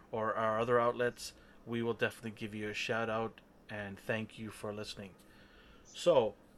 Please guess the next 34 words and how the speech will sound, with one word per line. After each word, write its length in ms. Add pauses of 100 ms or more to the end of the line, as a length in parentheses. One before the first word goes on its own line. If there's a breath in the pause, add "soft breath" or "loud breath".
(680)
uh, 220
before 360
we 100
get 280
going 360
and 160
talk 220
about 160
our 280 (300)
juicy 380
topics, 800
we'll 120
go 120
around 340
the 260
digital 520
round 360
table 320
here 420 (500 soft breath)
and 220
talk 260
about 280
what 140
we 100
got 300
and 140
what 160
we 100
watched. 800 (140)
So, 360
D, 300
take 160
it 80
away. 220